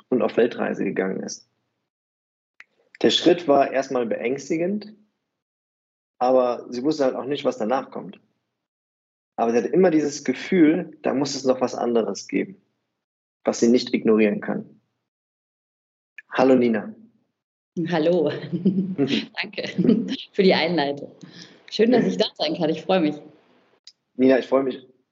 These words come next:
Speaker 1: natürlich riesig, riesig, dass du hier bist. Erzähl mal, wie, wie, wie war das auf deiner Weltreise? Wie lange warst du? Ähm, war das wirklich schon eine spontane Sache? „Ich habe jetzt keine Lust mehr auf meinen Job,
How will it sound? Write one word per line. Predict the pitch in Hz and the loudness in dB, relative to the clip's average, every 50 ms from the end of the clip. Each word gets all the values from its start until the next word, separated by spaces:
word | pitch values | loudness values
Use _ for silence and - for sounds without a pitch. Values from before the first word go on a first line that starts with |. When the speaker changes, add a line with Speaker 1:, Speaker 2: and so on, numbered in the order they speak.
| _ - | _ -6
Speaker 1:
natürlich | 120 117 127 135 131 120 - - - | -4 -2 0 0 0 0 -2 -6 -6
riesig, | 107 120 139 131 135 127 - 104 | -2 -2 0 0 0 -2 -2 0
riesig, | 117 143 147 135 127 - | 2 2 4 4 2 0
dass | 135 131 - | -2 -4 -2
du | - | -2
hier | 117 113 123 123 | 0 2 2 2
bist. | 104 107 127 - - - - _ - - - - - _ _ - | 2 2 -2 -2 -4 -10 -20 _ -20 -20 -20 -20 -20 _ _ -10
Erzähl | - - - - 143 147 147 | -8 -4 0 2 4 4 4
mal, | 135 120 110 | 4 2 2
wie, | 123 131 135 123 | 0 -4 0 0
wie, | 131 131 131 | 0 2 2
wie | 135 135 120 | 2 4 4
war | 131 139 151 | 4 4 4
das | 135 120 110 | 2 0 0
auf | 113 113 - | -2 -6 -4
deiner | - 110 110 104 104 | -4 -4 -2 -2 -4
Weltreise? | 98 104 104 104 - - - 104 104 101 104 101 - - - - _ _ _ _ _ _ _ _ _ _ _ _ _ _ _ _ _ _ _ _ _ _ _ _ | -4 -4 -4 -6 -6 -6 -6 -4 -4 -4 -4 -6 -6 -10 -14 -16 _ _ _ _ _ _ _ _ _ _ _ _ _ _ _ _ _ _ _ _ _ _ _ _
Wie | - 131 | 2 4
lange | 123 127 127 127 117 | 4 4 4 2 2
warst | 127 123 135 147 - - - | 2 0 0 -2 -4 -4 0
du? | 151 147 143 139 135 131 120 - | 2 4 4 4 2 0 0 0
Ähm, | 123 127 127 131 127 120 110 104 - - _ _ _ _ _ _ _ _ _ _ _ _ _ _ _ _ | 0 0 0 0 -2 -6 -8 -10 -14 -20 _ _ _ _ _ _ _ _ _ _ _ _ _ _ _ _
war | - 127 | 0 2
das | 127 131 127 - - | 2 2 0 -2 -2
wirklich | 131 131 131 131 - | -2 -2 -2 -4 -4
schon | - 127 120 | -2 0 2
eine | 123 117 | 2 0
spontane | 117 - - 123 117 113 - - 131 139 135 135 131 131 131 - - - - | 0 -2 -4 -4 -4 -4 -4 -4 -2 -2 -2 -2 -2 -4 -4 -8 -16 -20 -10
Sache? | - - 135 131 131 113 | -2 0 0 2 2 0
„Ich | - - | 0 0
habe | 139 127 | 0 0
jetzt | 123 123 - - - | 0 -2 -8 -10 -6
keine | - 123 123 | -4 -2 0
Lust | 127 131 135 - | -2 -2 0 0
mehr | 127 113 | 0 0
auf | 107 - | 0 0
meinen | 120 113 107 113 | 0 0 0 0
Job, | 107 151 180 190 - - | 2 2 2 2 2 -4